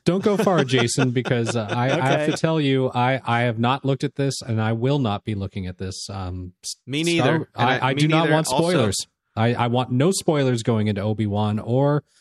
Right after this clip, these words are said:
Speaker 1: Osaka, which is one of my favorite characters. Little, I, I'm not entirely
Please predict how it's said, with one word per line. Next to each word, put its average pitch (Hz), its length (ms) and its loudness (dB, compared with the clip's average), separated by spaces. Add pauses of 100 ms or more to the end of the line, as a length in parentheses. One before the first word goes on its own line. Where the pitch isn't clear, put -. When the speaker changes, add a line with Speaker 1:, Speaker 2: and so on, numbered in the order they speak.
(180)
Speaker 1:
Osaka, 107 680 0
which 101 300 -6
is 92 160 -8
one 98 140 -4
of 92 60 -4
my 92 120 -4
favorite 87 380 -8
characters. 98 520 -8 (480)
Little, 160 420 0 (320)
I, 117 220 2 (320)
I'm 139 200 2
not 175 180 2
entirely 143 480 0